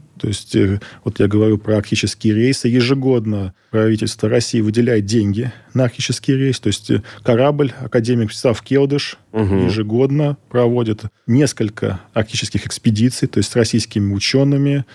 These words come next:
Speaker 1: То есть ведётся мониторинг как раз за эмиссией метана. Ведётся мониторинг за изменением мерзлоты.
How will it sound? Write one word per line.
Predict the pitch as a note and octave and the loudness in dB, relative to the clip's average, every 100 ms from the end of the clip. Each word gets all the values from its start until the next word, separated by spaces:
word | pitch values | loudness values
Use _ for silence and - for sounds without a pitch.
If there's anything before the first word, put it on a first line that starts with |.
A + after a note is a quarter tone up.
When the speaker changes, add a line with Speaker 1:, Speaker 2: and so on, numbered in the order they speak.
| _ | _
Speaker 1:
То | - | -4
есть | G2+ | -2
ведётся | A2 A#2 A2+ A#2 | 0 2 2 2
мониторинг | B2+ D3+ D3+ B2+ A#2 C3 - | 2 4 2 0 0 -2 -6
как | B2+ A#2 | -6 -2
раз | C3+ | -2
за | A2 B2 | 0 0
эмиссией | C3 C3 - B2+ | 2 0 -2 -2
метана. | B2 B2+ - C3 B2+ B2+ B2 - _ | -2 -2 -2 0 0 -2 -4 -8 _
Ведётся | - B2 C3 C3 - | -2 2 4 2 2
мониторинг | A#2+ C3+ C#3 - C#3+ C3 A#2+ A2+ | 2 2 0 2 2 2 -2 -4
за | G#2 A2+ B2+ B2+ A#2 - - | -4 -2 0 0 -2 -6 -6
изменением | B2 A2+ C#3 C#3 C#3 C3 B2 A#2 G#2 - - | -2 2 2 4 2 2 0 -2 -4 -8 -2
мерзлоты. | C3+ B2 B2+ B2+ - A2 | 0 2 2 0 0 -2